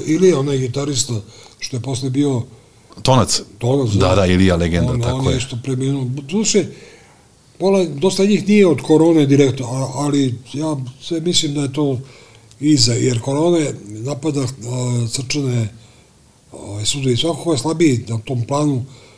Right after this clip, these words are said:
Speaker 1: recimo moj bubnjar iz Crnih Bisera, o, Krcko, Predrag Jovanović je preminuo od moždanog udara, ja sam ubeđen da je korona imala tu uticaja,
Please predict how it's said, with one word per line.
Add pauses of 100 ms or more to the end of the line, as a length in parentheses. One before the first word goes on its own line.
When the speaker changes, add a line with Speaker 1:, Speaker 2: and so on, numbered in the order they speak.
(160)
Speaker 1:
recimo
moj
bubnjar
iz
Crnih
Bisera, (540)
o,
Krcko,
Predrag
Jovanović
je
preminuo (460)
od
moždanog
udara,
ja
sam (100)
ubeđen
da
je (440)
korona
imala
tu
uticaja,